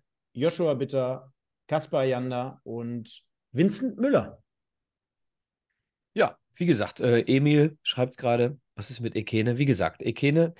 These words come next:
Speaker 2: ich durfte nur zwei. Ich
Speaker 1: Ich
Speaker 2: musste
Speaker 1: hab
Speaker 2: Ple-, ich musste Pledel und Ekene wieder rausnehmen. Stefan durfte zwei. Dementsprechend, ähm, so ist das hier.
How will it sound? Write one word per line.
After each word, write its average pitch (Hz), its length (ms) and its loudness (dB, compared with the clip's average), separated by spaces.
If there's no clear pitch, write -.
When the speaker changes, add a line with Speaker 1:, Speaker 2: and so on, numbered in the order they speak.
Speaker 2:
ich - 160 -8
durfte 220 260 4
nur 190 140 6
zwei. 175 480 0
Ich - 160 -4
Speaker 1:
Ich 151 60 4
Speaker 2:
musste 170 220 4
Speaker 1:
hab - 80 -6
Speaker 2:
Ple-, 160 180 8
ich 165 180 2
musste 196 280 2
Pledel 175 380 2
und - 200 -4
Ekene 170 320 -4
wieder 165 120 0
rausnehmen. 156 480 -2
Stefan 202 340 -2
durfte 196 240 -6
zwei. 196 380 -4
Dementsprechend, 165 760 0
ähm, 147 560 0
so - 140 -4
ist 254 120 -2
das 302 120 -2
hier. 104 260 0